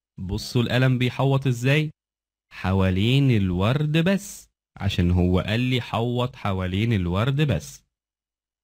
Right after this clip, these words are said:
طب شايفين مجموعة فاكهة تانية اهي؟ عندنا برتقان وتفاح وموز ومانجا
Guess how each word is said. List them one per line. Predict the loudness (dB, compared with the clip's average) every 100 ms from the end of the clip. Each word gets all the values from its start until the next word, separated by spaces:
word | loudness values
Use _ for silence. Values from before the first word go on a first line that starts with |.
| -4
طب | -4 -2
شايفين | 2 2 2 2 4
مجموعة | 2 2 0 0
فاكهة | 0 -2 0 0
تانية | 2 2 2
اهي؟ | 4 2 0 _ _ _ _ _ _ _ -4
عندنا | 0 0 2 2 2
برتقان | 0 -4 -4 -2 0 0 -4 -10 _ _ _ _ _ -10
وتفاح | -8 -6 -10 -2 0 2 -2 -10 -20 _ _ _ _ _ _ -4
وموز | 2 4 6 4 2 -2 -10 _ _ _ _ _ _ -6
ومانجا | -2 2 2 2 0 -4